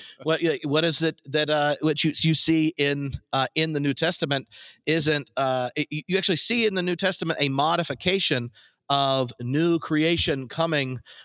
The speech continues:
Speaker 2: by intervention, right? Shifting of the ages to the first fruits in Christ, and you come to participate in the mind of Christ in your living. Like, you see these shifts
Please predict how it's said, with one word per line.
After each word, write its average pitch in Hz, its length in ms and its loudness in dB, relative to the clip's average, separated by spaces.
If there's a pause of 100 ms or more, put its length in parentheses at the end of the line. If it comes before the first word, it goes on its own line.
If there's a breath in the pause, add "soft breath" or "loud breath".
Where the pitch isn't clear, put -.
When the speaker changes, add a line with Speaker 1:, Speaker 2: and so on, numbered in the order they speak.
Speaker 2:
by 135 280 2 (160)
intervention, 147 840 2
right? 127 180 0
Shifting 156 460 2
of 135 80 0
the 127 120 2
ages 135 520 0 (280 loud breath)
to 147 240 4
the 139 100 2
first 185 460 -2
fruits 190 260 0
in 156 140 -4
Christ, 170 360 -4
and 139 140 -8
you 165 140 -6
come 170 220 -6
to 151 60 -6
participate 156 840 -4
in 135 100 -4
the 131 80 -4
mind 135 300 2
of 113 80 -12
Christ 120 480 -2 (320 loud breath)
in 135 120 2
your 131 140 -2
living. 123 260 -2
Like, 135 200 2
you 139 80 4
see 220 340 0
these 165 240 2
shifts - 400 0